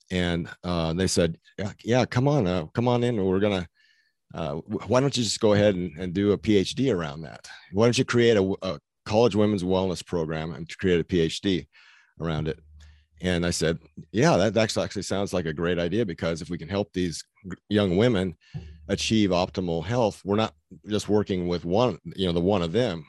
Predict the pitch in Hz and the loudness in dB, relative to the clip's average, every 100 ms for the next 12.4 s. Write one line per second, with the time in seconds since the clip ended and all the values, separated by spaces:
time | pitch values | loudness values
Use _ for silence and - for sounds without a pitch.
0 | - 95 98 95 87 - 113 110 104 95 | -6 -2 -2 -4 -8 -4 -2 0 2 0
1 | 90 87 85 78 _ _ - - - 110 | 0 -2 -2 -6 _ _ -20 -18 -8 -6
2 | - 90 - 113 101 - 113 98 85 82 | -6 -8 -8 -6 -4 -2 -2 0 -2 -4
3 | 85 80 80 78 78 92 - - - _ | -4 -4 -4 -4 -6 -8 -12 -20 -20 _
4 | 87 98 113 95 82 85 82 85 90 113 | -2 0 0 -2 0 0 0 0 0 -2
5 | 104 76 64 _ _ _ _ _ _ 85 | -4 -8 -14 _ _ _ _ _ _ -4
6 | 82 73 - - 127 - 80 82 73 73 | -4 -4 -8 0 2 2 -2 -2 -4 -8
7 | 82 - - - 82 87 82 78 - - | -12 -14 -10 -8 -4 -4 -4 -8 -18 -20
8 | - - - 123 107 104 - - - - | -20 -20 0 4 6 4 0 -2 -2 -4
9 | - 104 101 95 98 - - - 101 104 | -4 -2 0 0 -2 -6 -10 -2 0 0
10 | - 101 104 110 107 120 120 85 80 98 | 2 0 2 4 6 6 6 4 -2 -2
11 | 95 - - 98 110 110 113 98 - 101 | -2 -4 -8 -6 0 2 4 2 2 4
12 | 104 101 87 | 4 4 2